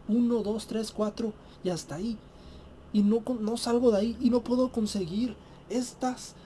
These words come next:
monedas que ven aquí, setenta y nueve mil monedas del online. Las he llevado juntando desde hace seis meses. Estas de aquí, porque no puedo conseguir más de diez mil monedas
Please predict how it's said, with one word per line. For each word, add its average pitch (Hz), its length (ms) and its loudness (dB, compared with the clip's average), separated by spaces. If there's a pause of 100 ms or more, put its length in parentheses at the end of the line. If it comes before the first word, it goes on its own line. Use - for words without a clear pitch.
monedas 208 500 -2
que 202 80 2
ven 208 180 4
aquí, 220 240 -6
setenta 208 360 -6
y 180 40 -2
nueve 175 220 -2
mil 196 160 -2
monedas 208 680 -4 (300)
del 170 220 0
online. 185 480 0 (840)
Las 170 180 -2
he 214 100 4
llevado 233 400 4
juntando 214 680 2
desde 170 240 -2
hace 202 260 -6
seis 214 580 -2 (240)
meses. 180 760 -6 (280)
Estas 208 640 -4
de 175 80 -4
aquí, 175 320 -6
porque 180 300 -6
no 175 240 -2
puedo 208 400 -6
conseguir 180 460 -4
más 190 200 -4
de 202 140 -4
diez 170 320 -6
mil 180 320 -2
monedas 190 720 -6